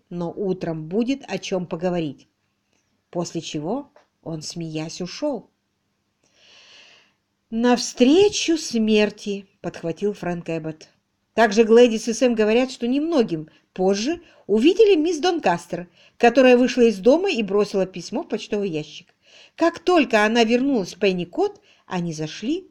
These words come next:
на церковный двор. Когда я спросил, отчего они молчали тогда, когда от их показаний могла быть какая-то польза,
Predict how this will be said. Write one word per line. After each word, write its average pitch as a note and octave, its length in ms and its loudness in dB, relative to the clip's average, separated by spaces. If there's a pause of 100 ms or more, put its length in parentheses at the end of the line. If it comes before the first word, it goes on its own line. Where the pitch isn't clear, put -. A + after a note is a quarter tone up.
на E3+ 120 -10
церковный G3 540 -8
двор. D#3 320 -10 (540)
Когда A3+ 380 4
я B3 220 6
спросил, C4+ 560 0
отчего C4+ 500 0
они F#4 160 -2
молчали G4 580 0
тогда, A#3+ 480 0 (520)
когда A3+ 480 4 (160)
от A3 300 0
их D4 280 4
показаний F#3+ 920 0 (220)
могла G3+ 460 2
быть C#4 220 -2
какая-то E4+ 600 0
польза, D#3+ 600 -2